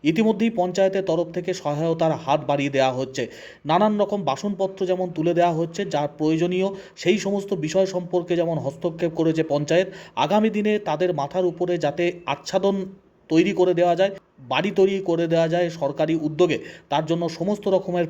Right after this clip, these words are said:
প্রয়াস নেওয়া হবে বলে আশ্বাস দিয়েছেন গ্রাম পঞ্চায়েতের প্রধান। আপাতত তাদের থাকার জন্য ব্যবস্থা করা হচ্ছে, পাশাপাশি তাদের ব্যবহারের জন্য রান্নার বাসনপত্র পঞ্চায়েতের তরফ থেকে তুলে দেওয়া হয়েছে।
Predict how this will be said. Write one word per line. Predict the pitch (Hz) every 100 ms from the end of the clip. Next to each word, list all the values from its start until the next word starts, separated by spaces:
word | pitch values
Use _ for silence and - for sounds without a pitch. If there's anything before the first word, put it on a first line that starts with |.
| 165
প্রয়াস | 151 160 160
নেওয়া | 143 147
হবে | 143 147 165
বলে | 156 127 -
আশ্বাস | 131 - 165
দিয়েছেন | 147 143 143 170
গ্রাম | 139 135
পঞ্চায়েতের | 139 135 135 135 156
প্রধান। | 156 139 117 - - - -
আপাতত | 160 208 214 214
তাদের | 214 180 185 190
থাকার | - 190 190
জন্য | 175 180 185
ব্যবস্থা | 147 151 170 190
করা | 180 165
হচ্ছে, | 156 165 196
পাশাপাশি | 190 143 170 170 147 - - -
তাদের | 143 170 160
ব্যবহারের | 131 175 170 185 180
জন্য | 165 170
রান্নার | 165 135 151 156
বাসনপত্র | 123 123 190 185 175 - 160
পঞ্চায়েতের | 139 147 151 147 160
তরফ | 143 139 -
থেকে | 147
তুলে | 165 170 151
দেওয়া | 135 131
হয়েছে। | 135 131